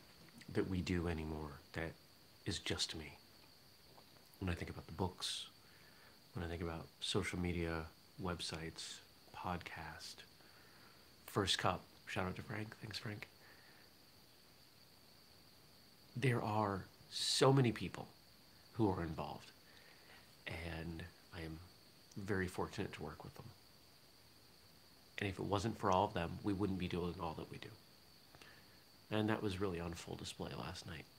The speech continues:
as I just got to sat back, s-, sat back. I got to sit back and just do the show.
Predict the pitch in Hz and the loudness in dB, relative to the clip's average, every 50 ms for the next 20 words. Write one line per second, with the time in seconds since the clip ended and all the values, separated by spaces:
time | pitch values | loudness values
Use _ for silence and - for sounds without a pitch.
0 | - - - - - - - - - 151 151 151 143 - - - - - - - | -20 -20 -20 -10 -8 -6 -4 -4 -4 -6 -8 -8 -10 -10 -10 -10 -10 -12 -14 -18
1 | - - - - - - - - - - - - - - - - - - - - | -20 -20 -20 -20 -20 -20 -20 -20 -20 -20 -20 -20 -20 -20 -20 -20 -20 -20 -20 -20
2 | - - - 107 - 127 - - - - - - - - 90 90 - - - - | -10 -6 -4 -4 -2 -2 -2 0 -2 -2 -2 -2 -4 -4 -4 -4 -4 -6 -8 -10
3 | - - - - - - - - 135 131 - - - - - - - - - - | -12 -8 -6 -4 -2 -2 -4 -6 -8 -10 -12 -12 -8 -6 -6 -6 -6 -6 -8 -8
4 | - - - - - - - - 104 104 110 110 - 95 - - 98 - - 98 | -8 -10 -14 -16 -18 -12 -6 -2 -2 0 0 -2 -2 -4 -4 -4 -4 -2 0 0
5 | 98 95 90 90 - - - - - - - - 95 95 92 101 95 - - - | 2 2 0 -2 -6 -12 -18 -20 -20 -18 -12 -10 -8 -8 -6 -6 -6 -6 -6 -8
6 | - - - - - - - - - - - 117 110 113 107 - - 123 151 | -14 -20 -20 -20 -20 -20 -14 -10 -6 0 2 4 4 6 6 6 6 4 4